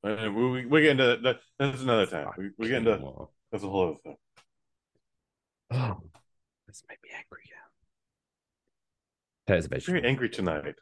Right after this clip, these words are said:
Speaker 1: You're very angry tonight.
Speaker 2: I know. It's, it's, it's still coming over from the weekend, you know. England losing on
Speaker 1: Mm.
Speaker 2: Saturday.
Speaker 1: Just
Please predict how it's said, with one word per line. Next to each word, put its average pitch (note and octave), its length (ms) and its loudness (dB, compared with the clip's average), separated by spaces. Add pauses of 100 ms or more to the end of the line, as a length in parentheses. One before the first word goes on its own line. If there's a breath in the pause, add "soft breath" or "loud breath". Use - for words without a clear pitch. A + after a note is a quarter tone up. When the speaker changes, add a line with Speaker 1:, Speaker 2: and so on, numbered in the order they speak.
(140)
Speaker 1:
You're G#2+ 100 -8
very C3 240 -2
angry G2 240 -4
tonight. C#2 260 -16
Speaker 2:
I - 60 -12
know. F2+ 120 -8
It's, C3 320 -2
it's, - 240 -8
it's G2 200 -6
still G#2+ 240 4
coming D2+ 280 -6
over D#2 220 -8
from D#2 100 -6
the E2+ 60 -2
weekend, F#2+ 560 0
you F2 80 0
know. F#2+ 240 0 (260)
England G2+ 380 4
losing G2+ 360 2
on G2 120 0
Speaker 1:
Mm. - 420 -6
Speaker 2:
Saturday. G2 600 2
Speaker 1:
Just - 280 -10